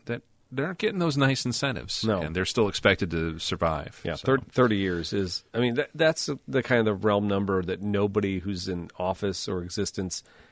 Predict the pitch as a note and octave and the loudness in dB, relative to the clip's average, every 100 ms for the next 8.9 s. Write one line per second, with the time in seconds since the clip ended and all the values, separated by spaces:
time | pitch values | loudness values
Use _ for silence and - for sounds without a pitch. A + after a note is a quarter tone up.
0 | - - D3 C3+ B2+ C3 - C3 B2+ A#2 | -12 0 0 2 0 0 0 0 2 0
1 | A2 G2+ A#2 A2 _ - A#2 A2+ A2 G#2 | -2 -4 -10 -12 _ -2 0 0 0 0
2 | G#2+ G#2+ G#2+ G2 F2+ F#2 F#2 - _ _ | 2 2 2 2 0 -2 -2 -6 _ _
3 | _ _ - C#3 C#3 C3 B2 G#2 G2+ - | _ _ -4 2 4 4 4 2 0 -2
4 | G#2 - F2+ E2+ - - - G2 F2+ D#2+ | -8 -4 -4 -4 -8 -8 -2 2 2 4
5 | G2+ - G#2+ F2+ D2 D2 C3+ C#3 G#2+ G2+ | 4 6 6 4 -2 0 2 2 2 2
6 | F#2+ F#2+ F#2+ - - G2+ F2+ F#2 D#2+ - | 2 2 0 -2 -2 0 2 0 -2 -2
7 | F#2+ F#2+ C#3 - - D#2+ D2+ C2+ - B1 | -2 0 -2 -6 -14 -8 -4 -4 -4 -8
8 | - A#2 G2+ F#2+ - _ - A#2+ D3 | 0 2 2 -2 -6 _ -8 -2 -2